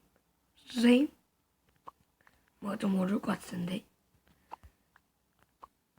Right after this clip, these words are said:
그럼 한번 쓸게요. 쓰라니까. <gasps> 진짜 좋네. 난-,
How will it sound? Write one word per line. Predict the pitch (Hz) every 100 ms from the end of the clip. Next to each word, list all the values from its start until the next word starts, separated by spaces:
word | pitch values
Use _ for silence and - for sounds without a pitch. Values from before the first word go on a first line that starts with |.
| _ _ _ _ _ _ _
그럼 | - 202
한번 | 208 214 240 - _ _ _ -
쓸게요. | - - 302 214 -
쓰라니까. | - 220 226 - - 202 - - - - - - - -
<gasps> | - 247 285 247 226 - _
진짜 | - - - 170
좋네. | - - - _ _ _ _ _ _ - 214
난-, | 208 233 247